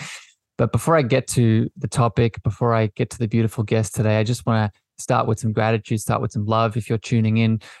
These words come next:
to this podcast for the first time, welcome to the family, welcome to the tribe. If you are returning, I appreciate you, I see you, I feel you.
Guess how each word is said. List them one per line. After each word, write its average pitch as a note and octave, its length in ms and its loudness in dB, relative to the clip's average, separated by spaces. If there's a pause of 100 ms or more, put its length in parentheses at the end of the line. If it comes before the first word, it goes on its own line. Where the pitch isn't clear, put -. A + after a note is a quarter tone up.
(140)
to B2 80 -2
this A2+ 140 0
podcast A2+ 480 0
for A#2+ 80 -2
the G#2+ 40 0
first A2 280 -2
time, A#2 340 0
welcome A2+ 280 -2
to G#2+ 100 -6
the - 60 -10
family, A#2+ 380 2
welcome A2 300 -2
to - 80 -20
the - 160 -20
tribe. A#2+ 400 0
If - 180 -4
you A2+ 60 0
are G#2+ 140 0
returning, C#3+ 680 0 (580)
I G#2 400 0 (120)
appreciate B2+ 800 0
you, A#2+ 180 4
I G#2 80 0
see B2+ 300 0
you, B2 160 4
I G#2+ 80 0
feel B2 320 0
you. A#2+ 220 2